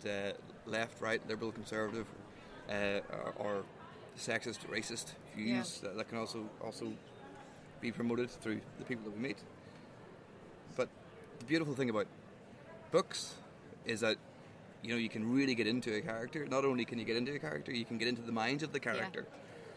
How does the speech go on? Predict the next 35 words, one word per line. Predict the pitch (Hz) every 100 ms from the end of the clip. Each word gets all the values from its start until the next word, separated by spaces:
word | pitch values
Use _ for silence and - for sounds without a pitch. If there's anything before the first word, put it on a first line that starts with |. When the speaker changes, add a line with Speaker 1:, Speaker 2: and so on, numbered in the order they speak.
| - - - - - -
Speaker 1:
So | 127
you | 120 113
can | 120
really | 127 127 110 - - -
feel | 151 160 170
for | 160 - 117
whatever | 113 117 139 139 127
the | 113
author | 113 120 127 110
decided | 104 - 113 127
for | - 107 - - - -
that | 117 120
character | - 110 110
is | 113
going | 113 104
to | 101
be, | 104 131 - 107
and | 110
you | 107
can | 113 110 107
warm | 139 160
to | 160
that | 156 -
person, | 156 151 165 160 -
or, | 110 104 101
or | 107
you | 107
can | 104 104 82 78 - - -
be | 113 117 - -
distracted | 117 - - 117 131 139
from | 156
that | 135 -
person. | 160 - 175 175 - - - - - - - - - -
Speaker 2:
Yeah. | 120 120
Speaker 1:
Uh, | 120